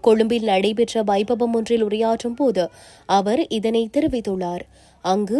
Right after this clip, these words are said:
தொடர்ந்தும் கருத்து வெளியிட்ட அவர், இந்த அரசாங்கம் உயிர்த்த ஞாயிறு தாக்குதலின் பிரதான சூத்திரதாரியை அம்பலப்படுத்துவதாக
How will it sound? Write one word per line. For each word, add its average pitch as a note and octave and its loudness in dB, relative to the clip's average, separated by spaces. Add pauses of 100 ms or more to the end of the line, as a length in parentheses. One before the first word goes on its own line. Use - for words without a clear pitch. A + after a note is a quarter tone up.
(140)
தொடர்ந்தும் A3 0
கருத்து G3 0
வெளியிட்ட G3+ -2 (100)
அவர், F#3 -2 (540)
இந்த A#3 4 (100)
அரசாங்கம் D4 4 (100)
உயிர்த்த B3 2
ஞாயிறு D4+ 2 (120)
தாக்குதலின் A#3 0
பிரதான A3+ 2
சூத்திரதாரியை A3+ -2 (560)
அம்பலப்படுத்துவதாக C4 4